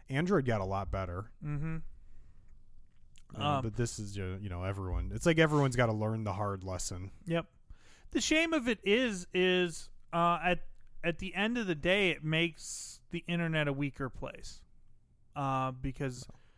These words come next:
Speaker 2: people, you know, you really only got the two players, and no one. And if Microsoft's just kinda giving up,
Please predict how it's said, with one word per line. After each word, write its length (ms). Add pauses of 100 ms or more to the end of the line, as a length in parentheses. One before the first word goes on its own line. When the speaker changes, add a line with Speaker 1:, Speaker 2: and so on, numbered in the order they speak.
(200)
Speaker 2:
people, 580
you 160
know, 140
you 180
really 340
only 200
got 180
the 80
two 240
players, 680
and 360
no 140
one. 300 (400)
And 160
if 120
Microsoft's 800
just 220
kinda 240
giving 360
up, 340